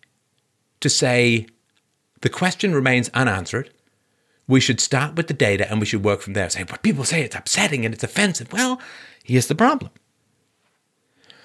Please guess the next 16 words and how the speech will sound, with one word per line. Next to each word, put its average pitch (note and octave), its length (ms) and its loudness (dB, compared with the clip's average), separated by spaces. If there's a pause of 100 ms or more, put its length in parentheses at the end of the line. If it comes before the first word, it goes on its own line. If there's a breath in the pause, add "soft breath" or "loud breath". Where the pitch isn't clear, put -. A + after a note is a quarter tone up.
(560 soft breath)
It's - 160 -2
kind G#3+ 320 0
of D3 80 2
offensive C3+ 460 -2
and G#2 80 0
upsetting G2+ 580 -2 (400)
to B2 60 0
be G#2 120 0
told C3+ 320 2
that G2 100 0
I'm F2+ 140 -2
racist F2+ 420 0
for F2+ 80 -6
being D#2+ 320 -6
white. - 480 -14 (1000)
See? G#2+ 380 -8